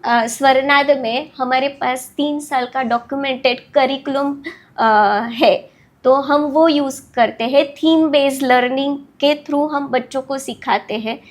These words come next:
जिसमें every Wednesday हमारी अलग-अलग एक्टिविटीज हम लेते हैं, जिसमें लिसनिंग चार्ट, लैंग्वेज चार्ट,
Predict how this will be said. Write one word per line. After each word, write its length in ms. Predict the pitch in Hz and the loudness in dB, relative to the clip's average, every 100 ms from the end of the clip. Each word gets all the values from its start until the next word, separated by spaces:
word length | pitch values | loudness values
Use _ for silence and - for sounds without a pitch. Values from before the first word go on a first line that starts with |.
| - - | -20 -18
जिसमें 460 | 214 262 262 285 - | -8 -6 -2 -4 -2
every 440 | 285 269 269 339 | -2 0 4 4
Wednesday 480 | 339 302 294 294 277 | 4 2 0 0 -2
हमारी 440 | 311 302 269 285 - | -2 -2 -2 -4 -2
अलग-अलग 480 | 285 294 285 294 285 | 0 2 0 -2 -6
एक्टिविटीज 960 | - 277 - - 302 302 302 311 311 | -6 -8 -6 -4 -2 -2 0 -2 -2
हम 160 | 294 262 | -4 -4
लेते 300 | 220 214 233 | -6 -4 -6
हैं, 200 | 262 269 | -4 -6
जिसमें 360 | 254 247 269 262 | -8 -10 -6 -4
लिसनिंग 500 | 262 262 269 269 262 | -4 -6 -8 -8 -6
चार्ट, 340 | 247 233 240 - | -4 -4 -6 -8
लैंग्वेज 600 | 254 240 240 247 240 - - - | -6 -6 -4 -6 -6 -12 -18 -4
चार्ट, 280 | 240 202 | 0 0